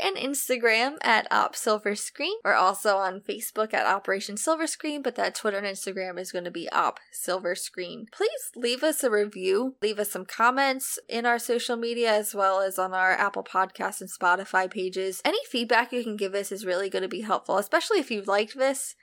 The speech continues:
We'd love to hear your thoughts on these films, and if you haven't watched this, we definitely do encourage you to and come and interact with us 'cause we love to hear your thoughts. You can also find us more personally on our own letterboxes.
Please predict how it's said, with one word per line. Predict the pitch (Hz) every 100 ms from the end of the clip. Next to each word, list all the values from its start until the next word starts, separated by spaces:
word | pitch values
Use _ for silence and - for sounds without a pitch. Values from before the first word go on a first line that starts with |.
| -
We'd | 233
love | 262 254
to |
hear | 226 208
your | 190 196
thoughts | 190 190 190
on | 185
these | 185 180
films, | - 185 185 196
and | - 190 185
if | 202 214
you | 214
haven't | 208 196 202 -
watched | 196 196 -
this, | 196 196 - -
we | 202 214
definitely | 202 202 196 190
do | 190 185 180 180 202
encourage | - 202 190 196 185
you | 180
to | - 185 180
and | 156 156 180
come | - 180 175
and | 180 196 _ -
interact | 214 214 202 180 - -
with | 185 -
us | 180 196 - -
'cause | -
we | 202
love | 196 185
to | 185
hear | 190 175
your | -
thoughts. | 202 - 104 - -
You | -
can | 233
also | 262 285 269
find | 247 226 220 220
us | 214 208 214
more | 202 202
personally | - 302 - 254 240 226
on | - 202 196
our | 196 190
own | 196 190
letterboxes. | 190 214 214 214 214 - 202 208 -